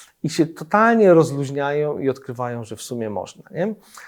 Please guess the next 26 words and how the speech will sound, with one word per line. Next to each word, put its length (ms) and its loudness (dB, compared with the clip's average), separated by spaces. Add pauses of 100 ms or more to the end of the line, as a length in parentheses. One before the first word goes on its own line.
(120)
Z 80 -12
drugiej 220 2
strony 360 2
czasami 420 -4
trafiają 340 -2
się 160 -8
mężczyźni, 520 -8
którzy 240 -8
są 180 -6
całkowicie 580 -2
zamknięci, 640 -8
na 100 -18
przykład 240 -10
nigdy 280 -6
nie 100 -2
uprawiali 380 -4
seksu, 420 -12
a 40 -20
mają 180 -14
czterdzieści 580 -16
lat, 300 -8
nie? 240 -8 (420)
Albo 240 0
mają 220 0
takie 260 -6
drastyczne, 800 -4